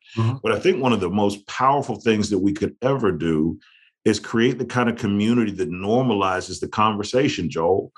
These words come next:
Speaker 2: Rather than teaching from a stage or teaching from a program, how can I create a collaborative community where those conversations happen often?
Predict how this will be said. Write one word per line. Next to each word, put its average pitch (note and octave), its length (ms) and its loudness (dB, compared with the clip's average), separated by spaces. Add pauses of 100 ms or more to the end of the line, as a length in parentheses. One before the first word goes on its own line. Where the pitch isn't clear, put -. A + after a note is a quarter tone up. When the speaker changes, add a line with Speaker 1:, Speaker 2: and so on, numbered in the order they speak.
(300)
Speaker 2:
Rather B2 320 0
than C3+ 160 0
teaching B2+ 400 -2
from A2+ 260 2
a G#2 40 0
stage A2+ 680 0
or E2+ 100 -8
teaching A2+ 420 2
from G#2 280 2
a E2+ 80 -2 (100)
program, D3 760 0 (440)
how C3 160 2
can E3+ 160 -4
I D3+ 80 0
create C#3 320 0
a A#2+ 40 2
collaborative A2+ 600 -2
community G#2 500 0
where G#2 180 0
those A#2+ 300 2
conversations A2 840 -2
happen A2+ 380 -2
often? C3+ 500 -2